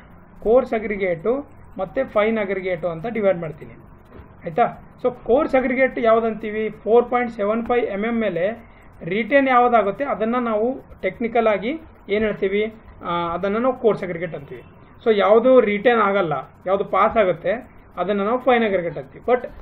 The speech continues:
ಅದಕ್ಕೂ ಒಂದು limit ಬೇಕಲ್ಲ fine ಅಗ್ರಿಗೇಟ್ಗೆ. Coarse aggregate ಬಿಡಿ, ಯಾಕೆಂದರೆ coarse aggregate ನಾವು minimum twenty M M ಅದರಲ್ಲಿ ಹೋಗಿ ಯೂಸ್ ಮಾಡ್ಬೋದು, ಅಥವಾ ಟೆನ್ ಎಮ್ ಎಮ್ ಯೂಸ್ ಮಾಡ್ಬೋದು,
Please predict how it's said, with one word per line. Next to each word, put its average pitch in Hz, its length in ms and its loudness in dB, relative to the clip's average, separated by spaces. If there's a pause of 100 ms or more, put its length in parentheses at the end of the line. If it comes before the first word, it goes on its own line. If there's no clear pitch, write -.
(200)
ಅದಕ್ಕೂ 277 300 0
ಒಂದು 294 160 4
limit 254 300 2
ಬೇಕಲ್ಲ 226 280 4 (240)
fine 202 220 2
ಅಗ್ರಿಗೇಟ್ಗೆ. 175 480 -2 (680)
Coarse 247 280 8
aggregate 240 340 4
ಬಿಡಿ, 175 140 -2 (280)
ಯಾಕೆಂದರೆ 208 380 -2
coarse 233 220 2
aggregate 214 340 0
ನಾವು 226 160 -4
minimum 208 340 -4
twenty 196 320 -2
M 202 100 -4
M 196 100 -6 (120)
ಅದರಲ್ಲಿ 196 240 -2
ಹೋಗಿ 226 200 -2
ಯೂಸ್ 196 180 -4
ಮಾಡ್ಬೋದು, 135 320 -10 (460)
ಅಥವಾ 202 260 -10
ಟೆನ್ 208 200 2
ಎಮ್ 208 100 -6
ಎಮ್ 208 140 -4
ಯೂಸ್ 180 180 -6
ಮಾಡ್ಬೋದು, 135 300 -12